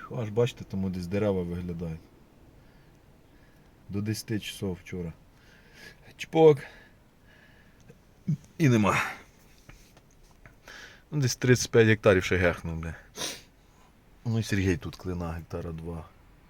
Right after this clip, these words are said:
Може більше, три. Може я менше, там. Ще раз, очередной раз привіт електрикам.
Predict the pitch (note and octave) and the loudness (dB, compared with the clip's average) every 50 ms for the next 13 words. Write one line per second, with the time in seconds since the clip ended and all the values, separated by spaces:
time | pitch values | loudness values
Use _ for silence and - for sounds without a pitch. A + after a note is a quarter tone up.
0 | - - - - - F#3 D#3+ C#3 F#2+ F2+ E2 D#2 F2+ A2 - - - - - F2 | -20 -20 -20 -20 -12 -6 -6 -4 -4 -4 -6 -8 -8 -6 -6 -6 -6 -6 -10 -16
1 | F2 - - - - - - - - - - - - - - - - - - B2 | -18 -18 -18 -20 -20 -20 -20 -20 -20 -20 -20 -20 -20 -20 -20 -20 -18 -10 -6 -4
2 | G#2+ F#2+ F2+ F#2 F#2+ F2+ F2 E2 D#2+ D2+ - - - D#2+ D#2+ D#2 D2+ D#2 D2+ - | -2 0 4 4 4 4 4 2 -2 -4 -8 -10 -10 -10 -10 -10 -10 -10 -10 -12
3 | - - - - - - - - - - - - - - - - - - - - | -12 -12 -12 -10 -10 -8 -8 -8 -8 -8 -8 -8 -8 -8 -10 -10 -10 -10 -10 -10
4 | - - - - G2+ - - D3+ C#3+ C3 A#2 - - - - B2+ G#2+ A2 A#2 C3 | -10 -10 -6 -2 0 4 8 10 10 10 8 6 2 2 4 4 4 6 8 8
5 | C3 A#2+ A2 G#2 - - G#2 G#2+ A#2+ B2+ A2 - G2 G#2 G#2 - - F#2 E2 - | 8 10 8 6 4 2 4 8 8 8 8 8 8 6 6 6 4 -2 -4 -2
6 | F2 E2 | -2 -4